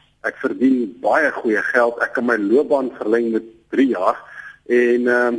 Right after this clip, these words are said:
ek, ek, ek, ek, ek is en ek reis nie baie nie. Terwyl jou algemene speler in Suid-Afrika, eh, veral as jy nou top hok is, jy is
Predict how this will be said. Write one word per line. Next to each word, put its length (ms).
ek, 220
ek, 280
ek, 160
ek, 420
ek 140
is 180
en 100
ek 140
reis 280
nie 120
baie 260
nie. 160
Terwyl 760
jou 140
algemene 460
speler 260
in 60
Suid-Afrika, 720
eh, 200
veral 220
as 80
jy 80
nou 160
top 200
hok 220
is, 180
jy 260
is 80